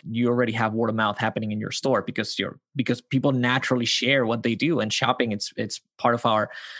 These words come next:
uh, part of what we do. And especially after twenty twenty, it's, it's something that we do a lot. Um, and so what our referral program can do is to incentivize tho-, those people to go out and refer even more, because, uh,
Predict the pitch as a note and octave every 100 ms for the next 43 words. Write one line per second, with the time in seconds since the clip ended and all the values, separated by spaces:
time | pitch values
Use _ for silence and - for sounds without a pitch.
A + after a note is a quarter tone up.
0 | - A#2 - - C3 B2 A#2 A#2 A#2+ D#3
1 | D#3 A#2+ - - C3 C#3 A#2 - A#2+ -
2 | B2+ - D3 F#3 C#3 - - C3 B2+ B2
3 | - C3+ C3+ D3 C3+ C#3 C3 C3+ C3 A#2+
4 | A2 - - G#3 - C3 B2+ B2 A#2+ A#2+
5 | - C3 B2 C#3 B2 - - C3+ B2 C3
6 | C3 B2+ B2 C#3+ D3 C#3+ C#3 A#2+ C#3+ E3+
7 | C#3 - B2+ A#2+ A#2+ - C#3+ D3 C3+ B2
8 | A#2+ - A#2+ A#2 A#2+ A#2 A2+ A#2+ A2 -
9 | A#2 A#2 A#2 G#2+ - A2+ - A2+ G#2+ G#2
10 | F#2 - A2 A#2+ G#2+ - - - - _
11 | - F2+ F2+